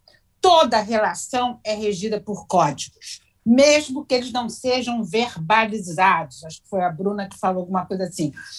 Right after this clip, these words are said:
Porque o inconsciente tem uma força enorme, né? Maior comunicação de inconsciente para inconsciente.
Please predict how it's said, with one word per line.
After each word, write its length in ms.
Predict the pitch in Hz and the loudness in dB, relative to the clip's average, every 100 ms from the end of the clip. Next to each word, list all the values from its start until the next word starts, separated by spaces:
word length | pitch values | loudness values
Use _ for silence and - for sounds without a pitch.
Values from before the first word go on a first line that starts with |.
| - - - - | -16 -16 -8 2
Porque 360 | - 262 285 | 4 6 2
o 160 | 277 294 | 6 6
inconsciente 840 | 269 294 269 - 233 214 247 233 - | 6 6 4 2 0 2 0 -2 -6
tem 100 | 208 | -4
uma 160 | 226 | -2
força 580 | 240 - 202 226 - - | -2 -2 2 2 0 -8
enorme, 560 | 180 170 190 180 - 147 | -4 2 2 2 -2 -12
né? 180 | 160 190 | -8 -6
Maior 320 | 151 170 226 | 0 0 0
comunicação 720 | 196 180 180 - 165 - 202 | -4 -6 -4 -2 -4 -2 -4
de 160 | 214 214 | -2 -4
inconsciente 580 | - 214 196 202 190 - | -2 -4 -4 -4 -6 -4
para 120 | 214 | -4
inconsciente. 560 | - 226 226 233 - | 0 0 2 -2 -2